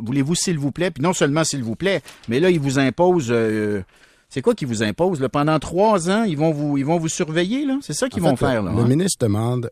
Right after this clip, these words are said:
Speaker 2: qu'on pose tous les gestes nécessaires pour éviter d'avoir de la sédimentation.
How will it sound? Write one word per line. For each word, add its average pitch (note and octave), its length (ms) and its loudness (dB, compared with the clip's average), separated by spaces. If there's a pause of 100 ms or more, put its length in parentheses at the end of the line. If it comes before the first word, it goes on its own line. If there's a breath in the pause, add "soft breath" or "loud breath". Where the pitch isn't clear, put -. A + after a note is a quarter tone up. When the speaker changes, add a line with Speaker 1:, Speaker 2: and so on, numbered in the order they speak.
(100)
Speaker 2:
qu'on F2+ 260 -4 (100)
pose A2 240 -2
tous E3 100 -6
les C3+ 120 -4
gestes G#2 180 -4
nécessaires F#2 440 -6
pour F#2+ 180 -6
éviter F#2 300 -4
d'avoir F#2+ 200 -4
de F#2 60 -4
la E2 60 -6
sédimentation. E2 680 -8